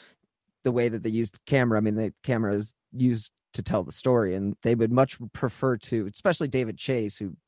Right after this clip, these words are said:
you know, created The Sopranos, he would prefer to show it than say it because, again, it's a movie or it's a show, and that's the whole point of that medium.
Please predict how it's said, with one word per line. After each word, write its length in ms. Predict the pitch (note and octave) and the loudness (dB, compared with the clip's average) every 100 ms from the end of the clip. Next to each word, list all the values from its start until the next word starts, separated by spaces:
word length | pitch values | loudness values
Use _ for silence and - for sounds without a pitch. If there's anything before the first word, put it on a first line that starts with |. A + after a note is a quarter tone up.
| _ - | _ -10
you 120 | A2 | -8
know, 80 | - | -6
created 380 | - B2 A2+ | -4 -2 -2
The 60 | E2 | -6
Sopranos, 500 | - - G2 F#2 - | -12 -8 -6 -6 -6
he 120 | C#3 | -6
would 360 | C3 A2 A#2+ A2 | -6 -4 -6 -4
prefer 360 | A#2 - A#2 G#2+ | -8 -2 -2 -2
to 340 | - G#2+ G2 - - - | -2 -2 -4 -8 -20 -10
show 400 | - - D3 B2 | -4 4 4 4
it 140 | F#2 - | 0 -2
than 340 | G#2+ G2 F2+ - - | -2 -2 -4 -8 -14
say 320 | - C3+ G2+ | 0 2 2
it 160 | D2+ - | -4 -6
because, 420 | A#2 G#2 G2 - - | -2 -2 -2 -8 -8
again, 360 | A2+ G#2 F2 - _ _ _ - - _ _ - | -4 -2 -2 -8 _ _ _ -20 -20 _ _ -12
it's 180 | A2+ - | -6 0
a 40 | |
movie 440 | B2 C#3 G2 - - _ | 4 4 2 -6 -12 _
or 180 | A#2+ B2 | 4 4
it's 140 | A2 | 4
a 60 | A2+ | 0
show, 340 | - C#3 G#2 | 2 4 4
and 260 | F#2+ G#2+ G2+ - _ | 2 0 -4 -10 _
that's 280 | - G#2+ F#2+ | -4 -4 -4
the 100 | - | -4
whole 140 | G#2 F2+ | -4 -4
point 360 | - A#2 F2+ - _ | -4 -4 -4 -10 _
of 200 | F2 A2 | -12 -8
that 220 | F#2+ F2+ | -8 -6
medium. 520 | A2+ B2+ A#2 G2 F2 | 0 2 2 0 -4